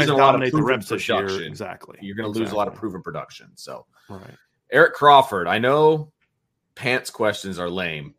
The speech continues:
Speaker 1: <laughs> but who is responsible for uniforms? The coach, the A D, Under Armour?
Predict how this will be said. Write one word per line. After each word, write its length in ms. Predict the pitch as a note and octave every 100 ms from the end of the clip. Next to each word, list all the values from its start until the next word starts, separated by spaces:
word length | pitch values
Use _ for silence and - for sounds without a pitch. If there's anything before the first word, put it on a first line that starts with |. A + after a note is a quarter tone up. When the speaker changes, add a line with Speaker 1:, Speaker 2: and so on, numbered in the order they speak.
| -
Speaker 1:
<laughs> 180 | - -
but 220 | E2+ - _ _ _
who 180 | C#3
is 140 | F#3+ -
responsible 540 | C3+ - F2 F#2+ G#2+
for 140 | G#2+ B2+
uniforms? 560 | F3+ C3+ D#2 C2+ A#1+
The 80 | -
coach, 420 | - A#2+ B2+ -
the 120 | - E2+
A 160 | G#2
D, 500 | E2+ A2+ B2+ B2 B2+ -
Under 340 | A#2+ B2 A#2+
Armour? 460 | A#2+ A#2+ A#2 A#2